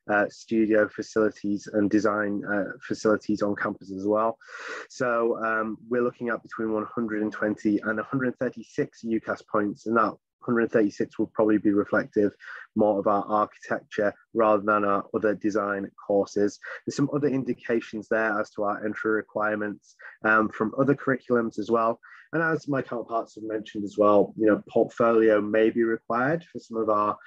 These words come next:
uh, architecture, for our design courses and our art courses as well. Um, and you can see that in terms of fees, we will be charging sixteen thousand pounds per year. Um, we've got scholarship amount T B C there.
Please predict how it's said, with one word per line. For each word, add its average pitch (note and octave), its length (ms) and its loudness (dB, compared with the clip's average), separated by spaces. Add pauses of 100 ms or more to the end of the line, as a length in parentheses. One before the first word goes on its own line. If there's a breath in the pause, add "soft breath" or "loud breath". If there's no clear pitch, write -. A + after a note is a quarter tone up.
(320 loud breath)
uh, G#2 320 2 (100)
architecture, - 720 -6
for A2 100 2
our G#2 120 4
design G2 380 -2
courses G2 440 -4
and G2+ 120 2
our F#2+ 100 4
art F#2+ 300 2
courses G2 600 2
as F#2+ 280 0
well. F2+ 260 0 (380 loud breath)
Um, G#2+ 540 2 (100)
and A#2+ 100 0
you A2 60 -2
can G#2+ 100 -8
see A#2 140 2
that A#2+ 280 0 (220)
in A2 100 -12
terms G#2+ 220 -4
of G2+ 80 -4
fees, F3+ 440 -2
we A2+ 120 2
will A2+ 100 4
be G#2+ 120 -8
charging G#2+ 380 0
sixteen - 640 -2
thousand A2+ 400 2
pounds G2 400 0 (520 loud breath)
per E3+ 220 2
year. F#2+ 380 2 (360 soft breath)
Um, A2+ 320 2
we've B2+ 140 -8
got C3+ 260 2 (120)
scholarship - 420 -4
amount A#2+ 380 -2
T A#2 200 -8
B G#2+ 160 -12
C B2+ 240 4
there. C#3 320 2